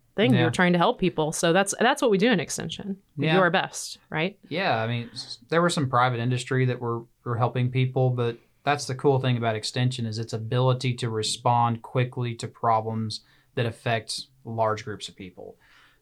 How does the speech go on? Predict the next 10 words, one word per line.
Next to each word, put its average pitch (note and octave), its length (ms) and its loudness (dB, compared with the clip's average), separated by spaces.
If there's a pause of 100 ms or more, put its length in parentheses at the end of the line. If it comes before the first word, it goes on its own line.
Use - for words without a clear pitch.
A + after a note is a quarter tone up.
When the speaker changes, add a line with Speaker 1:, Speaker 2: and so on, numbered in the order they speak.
Speaker 2:
In A#2 140 -6
this A#2 180 -2
case, A2 320 -4
every A2 280 -6
farmer G#2+ 420 -2
that G#2 160 -8
participated G#2+ 560 -6
in G#2+ 100 -8
government G#2 340 -6
programs. B2 540 0